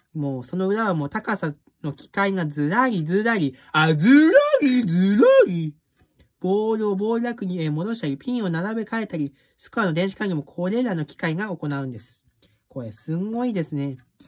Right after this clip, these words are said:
ピンは一本ずつ丁寧に上に運ばれてます。これスイープされたピンはぐるぐる回るドーナツ型の巨大な輪の間に吸い込まれ、一本ずつ下から上へ運ばれます。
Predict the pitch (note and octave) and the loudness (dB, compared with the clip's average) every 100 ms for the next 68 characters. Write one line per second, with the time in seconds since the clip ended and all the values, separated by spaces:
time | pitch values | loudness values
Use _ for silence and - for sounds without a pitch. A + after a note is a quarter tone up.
0 | _ _ _ _ _ _ _ _ _ _ | _ _ _ _ _ _ _ _ _ _
1 | A3 G#3+ D3 C#3+ G3+ G3+ G3 - A#3+ B3+ | -6 0 0 0 -4 -4 -6 -4 -2 0
2 | G3+ C#3+ D#3+ F3 D3 D#3 D3+ D3+ C#3+ C3+ | 0 0 -2 -2 -6 -6 -6 -6 -10 -10
3 | _ _ _ _ _ _ _ C3+ - - | _ _ _ _ _ _ _ -12 -12 -8
4 | F#3 G#3+ - C#3+ F3+ E3 D3 A#2+ F#3 F#3+ | -6 -6 -4 -6 -4 -4 -6 -2 -2 0
5 | D#3 C3+ C3 C3 D3 F3 G3 - F#3+ F#3 | 0 -2 -4 -4 -4 -2 -4 -6 -6 -6
6 | F#3+ F#3 F#3 F#3 - _ _ _ _ - | -6 -8 -6 -8 -10 _ _ _ _ -8
7 | E3+ G3 F#3+ F3+ F#3 A3 G3+ D#3 D#3 D#3 | -4 -2 -2 -4 -4 -6 -6 -4 -4 -6
8 | D3 D#3+ E3+ D#3+ C#3+ E3+ F#3 - A#3+ B3 | -6 -8 -6 -6 -6 -8 -10 -8 -6 -6
9 | - D3+ - - E3 D#3+ D#3 D#3+ E3+ - | -6 -8 -8 -12 -8 -6 -4 -4 -6 -8
10 | D#3 D3 C#3+ - _ | -6 -6 -6 -12 _